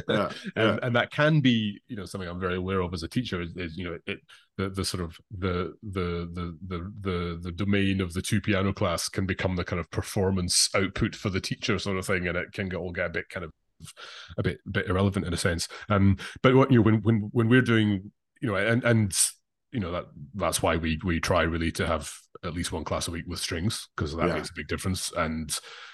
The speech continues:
Speaker 1: and we're, we're working as much as possible with professionals. So when we have two piano classes, uh, it's colleagues, uh, it's not the students having to play for themselves. And our kind of,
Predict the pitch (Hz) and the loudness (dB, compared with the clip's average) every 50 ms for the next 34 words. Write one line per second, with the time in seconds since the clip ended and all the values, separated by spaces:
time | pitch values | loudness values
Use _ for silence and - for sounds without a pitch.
0 | - - _ - 92 92 92 95 92 92 90 85 92 95 104 101 90 90 98 95 | -20 -12 _ -2 0 2 2 2 4 4 2 2 2 2 2 2 4 4 2 0
1 | - - 98 92 90 90 95 92 95 87 98 95 76 - - 92 - 101 92 - | 0 0 0 0 2 0 0 -2 -2 0 0 -2 -2 -2 -4 -2 0 0 0 0
2 | - 98 90 85 82 85 - - - - 85 80 - - 123 131 123 - - - | -2 -2 -2 -2 -4 -6 -6 -6 -4 -2 -2 -2 2 4 4 4 4 2 2 2
3 | 101 85 95 90 87 87 85 80 - 120 113 - 98 87 87 - - 90 87 87 | 2 2 2 0 0 -2 -2 -2 -2 -2 0 2 2 0 0 0 0 0 0 0
4 | - 95 90 85 82 82 - - - - - - 85 82 80 82 82 - - 85 | 0 0 0 0 0 0 0 0 0 -2 -4 -8 -6 -6 -4 -6 -6 -4 -4 -4
5 | - - - - - 92 85 90 95 98 104 98 - - - - - - - - | -4 -4 -4 -2 0 0 2 2 0 0 0 0 -2 -2 -2 -2 -4 -8 -12 -18
6 | - - - 78 82 85 80 80 85 - 101 90 85 80 80 90 - - - 104 | -16 -10 -8 -4 -4 -4 -4 -2 -4 -2 -2 -2 -2 -4 -4 -6 -6 -4 -2 -2
7 | 85 95 87 - 98 85 82 80 - - - 85 - - 87 80 - - 90 92 | -2 -2 -4 -2 -2 -2 -4 -4 -8 -8 -8 -8 -6 -6 -6 -6 -4 -2 0 0
8 | 98 107 - - - - - - - 87 82 80 80 82 80 80 85 85 87 85 | 0 0 0 -2 -4 -6 -6 -6 -6 -4 -4 -4 -4 -4 -2 0 0 2 2 0
9 | 82 - - 90 85 85 82 78 - - - | 0 -2 -2 -4 -2 -2 -4 -6 -8 -12 -14